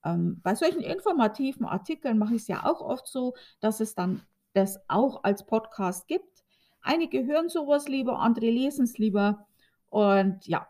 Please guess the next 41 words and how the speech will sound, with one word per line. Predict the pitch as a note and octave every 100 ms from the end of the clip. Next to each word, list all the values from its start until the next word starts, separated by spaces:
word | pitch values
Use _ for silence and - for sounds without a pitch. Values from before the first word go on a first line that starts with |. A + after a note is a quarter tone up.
| _
ich | -
biete | - F#3+ -
euch | F3
beides | F3 - - -
an. | - - - _ _ _ _
Falls | - G#3 A#3
ihr |
das | A3 A3 -
lieber | A3+ F#3
lesen | F3+ F#3+ E4+ F#4 D4+
möchtet | C4 C4 - B3
heute, | A#3 A3 A3 G#3+
äh, | G#3 G3+ - _
dann | - G3 F#3+ G3
findet | B3+ A#3 A#3
ihr | F#3+
das | F#3 F#3
auf | - E3+
meinem | E3 D#3+ D#3
Blog | A3+ D#4+ - _ _ -
Leben | F#3 G#3 G3+ F#3+ -
in | F3+ F#3
den | E3+ E3
U | E3+
S | E3 D#3+ -
A, | F3+ F#3 G#3
alles | - E3+ E3+
zusammengeschrieben, | - F3+ - G#3 G3+ F#3+ - F#3 F#3 F#3 F#3 _ _
leben | B3+ D#4 C#4 A#3 -
in | G3+
den | G3+ G3 -
U | E3
S | E3+ -
A | - D3+
punkt | D3+ D#3+ E3
com. | _ - - - _ _ _ _ _ _ _ _
Und | G3+
dann | B3+ A#3
einfach | A3+ A#3 G#3
in | C4 B3+
die, | A#3 A3+ G#3